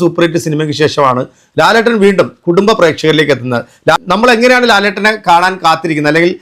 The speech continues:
ലാലേട്ടൻ്റെ ആ പഴയ പെർഫോമൻസ് കാണാൻ കാത്തിരിക്കുന്നവർക്ക് വീണ്ടും, ആ, ഒരു സന്തോഷകരമായിട്ടുള്ളൊരു വാർത്ത തന്നെയാണ് ഹൃദയപൂർവ്വം എന്ന ഈ സിനിമയിലൂടെ സത്യൻ അന്തിക്കാടും ലാലേട്ടനും ഒന്നിക്കുന്നത്.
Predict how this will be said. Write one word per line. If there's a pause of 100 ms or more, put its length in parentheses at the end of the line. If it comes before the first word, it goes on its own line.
(200)
ലാലേട്ടൻ്റെ
ആ
പഴയ
പെർഫോമൻസ്
കാണാൻ
കാത്തിരിക്കുന്നവർക്ക് (120)
വീണ്ടും, (400)
ആ, (100)
ഒരു
സന്തോഷകരമായിട്ടുള്ളൊരു
വാർത്ത
തന്നെയാണ്
ഹൃദയപൂർവ്വം
എന്ന (300)
ഈ
സിനിമയിലൂടെ
സത്യൻ
അന്തിക്കാടും
ലാലേട്ടനും
ഒന്നിക്കുന്നത്.